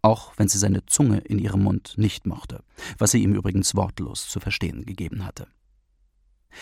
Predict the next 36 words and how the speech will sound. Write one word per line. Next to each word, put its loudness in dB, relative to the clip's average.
Sie 4
fand, -2
er 6
war 2
einzigartig, 0
anders 4
als 2
alle 4
Männer, 4
die 2
sie -2
kannte. -6
Für 6
den 8
Fall, 0
dass 2
er 4
in 4
einem 4
Wartezimmer 2
sitzen 4
oder 4
in 4
einer 2
Schlange 2
anstehen 0
musste, 0
hatte 4
er 2
in 2
seiner 4
Jackentasche -2
stets 0
ein 0
Taschenbuch -2
dabei, -6